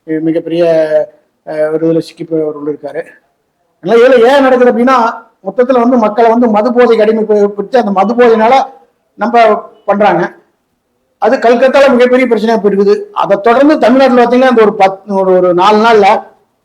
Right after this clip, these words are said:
ரெண்டு சம்பவங்கள், மிகப்பெரிய சம்பவங்கள் நடக்குது. அது வந்து யாருமே கண்டுக்கல, யாரும் அதை வெளியே கொண்டு வரல.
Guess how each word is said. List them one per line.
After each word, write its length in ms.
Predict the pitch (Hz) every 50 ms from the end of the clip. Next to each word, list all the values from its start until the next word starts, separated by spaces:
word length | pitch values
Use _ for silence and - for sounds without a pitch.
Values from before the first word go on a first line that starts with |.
| _ _ _ _ _ _ _ _ _ _ _ _ _ _ _ _ _ _ _ _
ரெண்டு 280 | _ 175 208 208 226 220
சம்பவங்கள், 420 | - 208 226 233 233 240 240 214
மிகப்பெரிய 320 | 196 196 214 202 226 233 226
சம்பவங்கள் 380 | - 214 208 208 202 196 185
நடக்குது. 260 | 190 185 185 190 185 175
அது 80 | 175
வந்து 160 | 170 185 202
யாருமே 340 | 180 170 165 180 196 202 202
கண்டுக்கல, 360 | - - 175 180 175 190 214
யாரும் 320 | 190 175 165 175 208 226 226
அதை 140 | 196 190 180
வெளியே 220 | 175 196 247 254
கொண்டு 300 | - 208 240 226 247 226
வரல. 200 | 196 170 - -